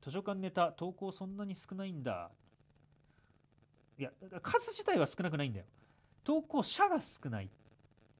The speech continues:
ていう。金剛提督、「ナムコ札幌エスタンテンさん、どうなるのかな？移転するのかな？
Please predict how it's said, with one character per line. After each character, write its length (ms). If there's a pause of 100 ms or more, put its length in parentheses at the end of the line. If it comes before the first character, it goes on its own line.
て 80
い 120
う。 40 (2000)
金 160
剛 120
提 120
督、 180
「ナ 80
ム 80
コ 80
札 160
幌 160
エ 60
ス 80
タ 80
ン 40
テ 120
ン 60
さ 120
ん、 60
ど 140
う 20
な 80
る 80
の 80
か 80
な？ 100
移 40
転 180
す 100
る 60
の 80
か 100
な？ 220